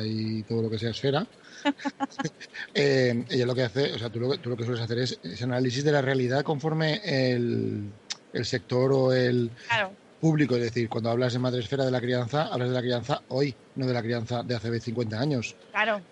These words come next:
Speaker 1: No haces exégesis de los estudios de crianza sobre la sociedad egipcia cuando los faraones.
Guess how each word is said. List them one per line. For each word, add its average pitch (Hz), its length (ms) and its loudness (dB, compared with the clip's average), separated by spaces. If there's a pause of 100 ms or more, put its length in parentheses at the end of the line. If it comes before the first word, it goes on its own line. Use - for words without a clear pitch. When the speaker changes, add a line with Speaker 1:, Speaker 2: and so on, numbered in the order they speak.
(240)
Speaker 1:
No 131 120 0
haces 127 200 0
exégesis 135 600 0
de 123 640 2
los 123 400 2
estudios 123 600 2
de 131 100 0
crianza 120 500 0
sobre 117 560 2
la 117 200 0
sociedad 120 540 0 (320)
egipcia 120 760 0
cuando 123 260 -2
los 117 120 -2
faraones. 113 420 -2